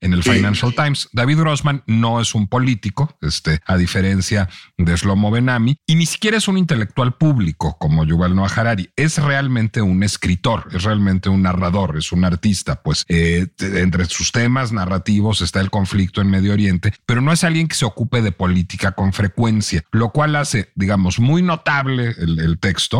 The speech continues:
Speaker 1: en, en un tono muy, muy, muy poético, muy lírico, pero también en un tono, digamos, muy alejado de la realpolitik, y eso me gusta mucho del texto, y muy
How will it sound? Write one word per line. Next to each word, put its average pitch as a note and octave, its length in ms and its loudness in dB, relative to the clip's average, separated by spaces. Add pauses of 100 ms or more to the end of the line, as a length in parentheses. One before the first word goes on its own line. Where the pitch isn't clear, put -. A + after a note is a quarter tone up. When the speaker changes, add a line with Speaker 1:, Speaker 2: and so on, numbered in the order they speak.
(140)
Speaker 1:
en, F#2+ 320 0
en G2 160 2
un A2 120 2
tono A2 280 0
muy, G2+ 280 2
muy, G2+ 340 2
muy G#2 240 2
poético, G#2+ 680 -2
muy F2+ 200 2
lírico, G2+ 540 0
pero D3 220 2
también F3 420 2
en A#3 160 2
un A3+ 160 2
tono, D3+ 560 0
digamos, B2 440 2
muy C#3+ 200 2
alejado B2 640 0
de F2+ 80 0
la E2 140 0
realpolitik, F#2+ 800 0
y F2 80 2
eso F#2 160 0
me F#2 100 4
gusta E2+ 360 -2
mucho F2+ 380 0
del G2+ 160 0
texto, - 440 -2 (120)
y E3+ 340 2 (120)
muy F#3+ 600 2